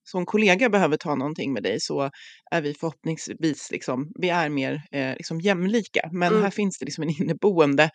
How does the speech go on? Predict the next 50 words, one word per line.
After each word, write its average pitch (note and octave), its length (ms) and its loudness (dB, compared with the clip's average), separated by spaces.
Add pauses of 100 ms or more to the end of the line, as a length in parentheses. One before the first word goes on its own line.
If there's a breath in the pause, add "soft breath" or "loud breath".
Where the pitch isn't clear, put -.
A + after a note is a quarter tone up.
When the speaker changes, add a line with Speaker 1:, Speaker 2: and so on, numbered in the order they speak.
(220 loud breath)
Speaker 1:
den G3 80 2
här G3+ 60 6
personen F#3 360 0
kan F#3+ 140 0
påverka A3+ 440 6
väldigt F3 160 6
mycket D#3+ 280 -2
vad D#3+ 100 4
gäller, D3 280 4 (580 loud breath)
eh, D#3 240 2
framtida E3+ 460 0
möjligheter D3+ 760 2
och D3 240 0
inte D#3 200 -4
minst, C#3+ 400 -4
inte D3 280 -4
minst C#3+ 320 -2
lön. F3 400 0
Så - 100 -4
att - 140 -4 (100)
vi, G3+ 240 4
ja, A#3 260 2
precis, - 380 0
vi F3+ 120 2
vill F#3 220 0
ju E3+ 120 2
prata E3 300 -2
om D3 80 -2
hur D#3+ 100 -4
man D3+ 240 -4
navigerar D#3+ 640 -2
det - 60 -6
här. D3+ 220 -8 (220)
Speaker 2:
Ja, B3+ 180 -2
men D4+ 140 2
precis, D#4 320 -2
för B3 80 2
att B3+ 60 4
göra B3+ 220 6
det B3 100 4
lite A#3 160 2
enklare B3 600 2
för, G#3 320 -2
för A#3 80 4
oss G#4+ 300 6
också E3 280 2
så G3 100 0
har G#3 160 4
vi F#3+ 120 -2
ju, F#3 120 0